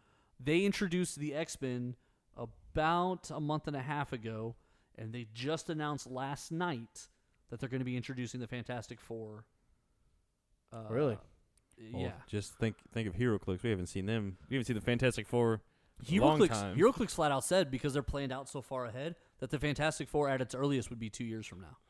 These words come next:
Speaker 3: So sad.
Speaker 2: Last one was what? Galactic Guardians?
Speaker 3: Yep.
Speaker 1: I believe so.
Speaker 2: I've got
Speaker 3: That
Speaker 2: that,
Speaker 3: was
Speaker 2: Chase.
Speaker 3: Yeah, that was already, and that's already a long time ago
Speaker 2: Yeah, I
Speaker 3: at this
Speaker 2: bought a
Speaker 3: point.
Speaker 2: bunch of 'em just to have them. I wanted the,
Speaker 1: Right.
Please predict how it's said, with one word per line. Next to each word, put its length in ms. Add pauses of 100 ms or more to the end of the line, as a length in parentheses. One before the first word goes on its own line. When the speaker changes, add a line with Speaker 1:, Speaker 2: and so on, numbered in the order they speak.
(480)
Speaker 3:
So 240
sad. 320 (360)
Speaker 2:
Last 260
one 140
was 100
what? 180
Galactic 400
Guardians? 520
Speaker 3:
Yep. 180
Speaker 1:
I 40
believe 380
so. 180 (280)
Speaker 2:
I've 100
got 120
Speaker 3:
That 80
Speaker 2:
that, 80
Speaker 3:
was 120
Speaker 2:
Chase. 440 (180)
Speaker 3:
Yeah, 160
that 100
was 120
already, 500
and 100
that's 160
already 280
a 60
long 200
time 220
ago 80
Speaker 2:
Yeah, 100
I 40
Speaker 3:
at 60
this 60
Speaker 2:
bought 160
a 40
Speaker 3:
point. 80
Speaker 2:
bunch 200
of 80
'em 100
just 140
to 60
have 340
them. 300
I 40
wanted 240
the, 40
Speaker 1:
Right. 180